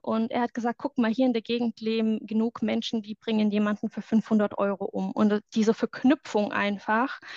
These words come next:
ähm, hat dazu geführt, dass ich Angst hatte, sollte ich irgendwas tun, was ihm nicht passt und was ihn eben in diese, in diese Ausnahmesituation führt,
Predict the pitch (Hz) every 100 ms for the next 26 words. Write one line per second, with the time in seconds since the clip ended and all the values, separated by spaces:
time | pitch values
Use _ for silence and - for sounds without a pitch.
0 | - - - - 220 208 208 - - 214
1 | - - _ _ _ _ _ _ _ _
2 | _ _ _ 226 233 262 220 - - 247
3 | 247 269 - 233 220 226 214 - - _
4 | _ _ _ _ _ - 233 269 - -
5 | 254 - 269 262 233 226 233 - - -
6 | - 240 285 285 - 233 - - - 277
7 | 247 220 202 - 254 277 262 - - 277
8 | 302 - 220 208 220 - - 262 - 226
9 | 226 - 226 202 208 196 208 214 208 -
10 | - - _ _ _ _ _ _ _ -
11 | _ _ - 226 196 208 240 294 277 247
12 | 240 196 208 - 202 - - 196 196 202
13 | - _ - 233 214 - 233 226 220 262
14 | -